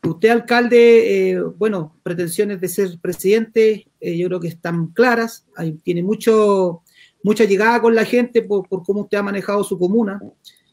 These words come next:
Yo encuentro que, en lo personal, ha hecho una pega buena. Eh, ha mostrado que, que con voluntad, con inteligencia y a veces con pocos recursos se pueden hacer las cosas.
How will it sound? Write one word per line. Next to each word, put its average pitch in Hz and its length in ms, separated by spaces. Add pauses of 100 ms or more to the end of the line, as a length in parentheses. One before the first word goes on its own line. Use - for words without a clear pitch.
(140)
Yo 170 120
encuentro 185 320
que, 175 420
en 160 60
lo 156 100
personal, 185 640 (180)
ha 170 120
hecho 185 180
una 170 180
pega 170 540
buena. 214 460 (200)
Eh, 165 480 (260)
ha 170 100
mostrado 202 520
que, 190 480 (840)
que 185 120
con 190 220
voluntad, 196 720 (260)
con 214 140
inteligencia 214 800
y 233 80
a - 20
veces 247 240
con 196 220
pocos 247 240
recursos 269 480
se 240 100
pueden 247 300
hacer 254 220
las 247 120
cosas. 185 380